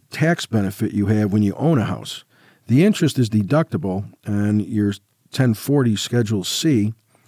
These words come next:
that you would have when you own a house. When you currently don't own, you don't have a Schedule C. That is the form that is attached to your ten forty that allows you for write-off. Self-employed people know what that is. W two folks would have no reason to have a Schedule C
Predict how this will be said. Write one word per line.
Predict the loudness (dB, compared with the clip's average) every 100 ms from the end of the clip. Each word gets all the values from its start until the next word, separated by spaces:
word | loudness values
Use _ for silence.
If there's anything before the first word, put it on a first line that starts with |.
| _
that | -6 0
you | 2
would | 4
have | 4 4 4
when | 2
you | 4
own | 2 2
a |
house. | 0 -6 0
When | 2
you | 2
currently | 2 2 2
don't | 2 2 0
own, | 0 2 0 -2 _ _ -20 0
you | 2
don't | 4 4
have | 4 2
a |
Schedule | 0 -2 -2 -2 -4
C. | -4 -6 -8 _ _ -20 _ -4
That | 0 4 4
is | 2
the | -2
form | -2 0 2 2
that | 0 -2
is | -8 -4
attached | 0 0 0
to | -2
your | -2
ten | -2 -2
forty | -2 -2 0 2 0 -2 _ _ _ -20 -6
that | 0
allows | 2 2 2
you | 0
for | 0 0
write-off. | 2 0 -4 -6
Self-employed | 0 2 2 2 2 2
people | 2 2
know | 2 2
what | 0
that | -2
is. | 0 0 -2 -8 _ -20 _
W | -2 2 2
two | 2 2
folks | 0 0 0 0
would | -2 2
have | 2 2
no | 2
reason | 4 2 2 2
to |
have | 0 -2
a |
Schedule | -4 -2 -2 -2
C | -6 0 2 2 0